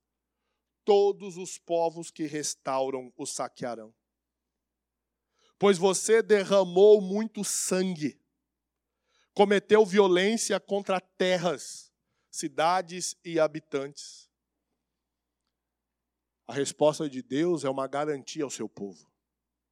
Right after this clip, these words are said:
Assim como esses agiotas gananciosos oprimem e oprimiam as pessoas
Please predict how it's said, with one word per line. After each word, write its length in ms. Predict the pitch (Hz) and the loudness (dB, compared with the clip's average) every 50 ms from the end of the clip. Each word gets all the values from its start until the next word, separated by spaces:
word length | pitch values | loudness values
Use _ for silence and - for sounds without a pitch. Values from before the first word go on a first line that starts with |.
| _ _ _ _ _ _ _ _ _ _ _ _ _ _ _ _ _ _ _ _ _ _ _ _ _ _ _ - - - - | _ _ _ _ _ _ _ _ _ _ _ _ _ _ _ _ _ _ _ _ _ _ _ _ _ _ _ -20 -20 -18 -14
Assim 260 | - - - 202 226 | -10 -6 -6 -6 -2
como 300 | 220 - 214 202 202 196 | 2 2 2 4 6 4
esses 600 | 190 190 196 190 - 196 190 170 - - - - - _ _ - _ | 4 4 2 0 -4 -4 -4 -4 -4 -6 -6 -8 -12 _ _ -20 _
agiotas 600 | - 160 175 160 139 175 175 180 185 - 190 170 151 | -6 -6 -4 -2 0 2 2 2 2 0 -4 -4 -2
gananciosos 1080 | 151 170 165 170 170 175 180 - - - 131 156 151 156 175 185 190 156 156 156 139 | -2 -2 -2 -2 -2 -6 -8 -8 -12 -6 -4 -2 0 0 0 0 -2 -4 -8 -8 -6
oprimem 720 | 151 160 156 _ - 170 185 214 247 254 226 180 165 156 160 | -6 -6 -6 _ -8 -6 -4 -4 -2 0 -2 -2 -2 -4 -4
e 80 | 165 | -2
oprimiam 600 | 185 180 - - 175 170 175 196 247 277 262 226 | -4 -2 -4 -6 -8 -6 -4 0 0 0 0 0
as 140 | 208 190 - | 0 -2 -4
pessoas 840 | - - 180 165 - - - 190 202 208 208 190 156 - - - | -4 -6 -6 -6 -4 -4 -2 0 2 2 2 0 -2 -6 -10 -16